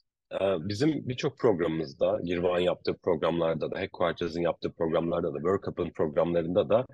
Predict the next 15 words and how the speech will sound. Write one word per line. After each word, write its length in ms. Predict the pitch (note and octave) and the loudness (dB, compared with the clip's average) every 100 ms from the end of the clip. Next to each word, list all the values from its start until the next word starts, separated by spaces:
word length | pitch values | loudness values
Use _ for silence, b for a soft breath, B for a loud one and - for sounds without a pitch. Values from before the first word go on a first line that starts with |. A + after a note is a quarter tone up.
| B - | B 2
bazı 300 | G2+ F#2+ G2+ | 4 4 -2
çok 220 | - E2+ | -6 -8
güçlü 340 | E2 - A2+ | -8 -4 -2
değer 220 | F2+ F2+ E2+ | 2 4 2
önerilerimiz 680 | E2+ D#2 D2 D2 D2 D#2+ F2+ | 0 -2 -4 -6 -6 -4 -2
var. 200 | A#2 B2+ F#2+ | -2 -2 -4
Girişimcilerin 560 | E2 - E2 E2+ F2 | -4 -4 -2 -2 -2
faydasının 500 | - E2+ D#2 - E2+ | 0 -2 -2 -4 -4
olduğuna 280 | D#2 C#2+ C#2+ | -4 -4 -8
inandığımız 580 | E2+ D#2+ D2+ D2 E2 - | -2 -2 -2 -6 -6 -4
konular. 420 | F#2+ F#2+ G2+ A2+ - B B B - | -2 0 2 0 -6 B B B 0
Ee, 100 | F#2 | 0
öncelikle 800 | F2 G2 A2 A#2+ - B2 B2+ - _ _ - | 0 0 0 -2 2 2 2 -4 _ _ -2
ürün 380 | G2 G#2+ G#2 - | 2 2 0 -2
geliştirme, 640 | F#2+ F2+ - - E2 F2+ | 0 0 -2 -4 -2 -2